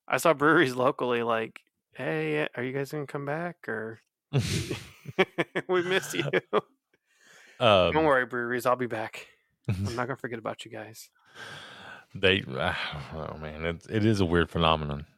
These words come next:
Speaker 2: Like we talked last week about Lent and how the
Speaker 1: Yeah.
Speaker 2: fillet of fish was a byproduct, and dry January, I guess that
Speaker 1: I haven't had any fish yet.
Speaker 2: I'm,
Speaker 1: Also,
Speaker 2: I'll eat a steak on a Friday. I don't care.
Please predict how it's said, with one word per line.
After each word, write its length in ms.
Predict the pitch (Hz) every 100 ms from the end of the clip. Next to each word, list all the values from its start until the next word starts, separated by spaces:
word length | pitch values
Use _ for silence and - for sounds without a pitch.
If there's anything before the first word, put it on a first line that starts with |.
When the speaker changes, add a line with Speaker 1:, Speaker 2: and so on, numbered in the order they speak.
| _ _ _ _ _ _ -
Speaker 2:
Like 160 | 98 -
we 80 |
talked 260 | 95 90 -
last 220 | 90 -
week 120 | 85
about 240 | 80 80 -
Lent 340 | 90 87 87 -
and 160 | 90
how 560 | 78 82 80 80 78 - _ _ _ _ _ _ _ _ -
the 140 | -
Speaker 1:
Yeah. 60 | -
Speaker 2:
fillet 220 | 95 85
of 80 | 80
fish 360 | 92 87 82 -
was 140 | 90 82
a 20 |
byproduct, 720 | 85 82 - 85 82 82 82 - - _
and 480 | 85 87 78 80 85
dry 220 | - 85 80
January, 440 | 85 85 82 82
I 40 |
guess 200 | 80 80
that 280 | - 87 - - _
Speaker 1:
I 60 | -
haven't 180 | 135 139
had 100 | 127
any 100 | 123
fish 360 | - 127 - -
yet. 280 | 113 107 - - _ _ _ _ _ _ _ _ - - - - - - - -
Speaker 2:
I'm, 240 | 95 190
Speaker 1:
Also, 440 | 143 190 175 165 - _ _ _ -
Speaker 2:
I'll 180 | 107
eat 100 | 120
a 40 | -
steak 340 | - 107 104
on 100 | 67
a 40 | 78
Friday. 380 | - 69 69 78
I 40 |
don't 160 | 95 -
care. 300 | 87 98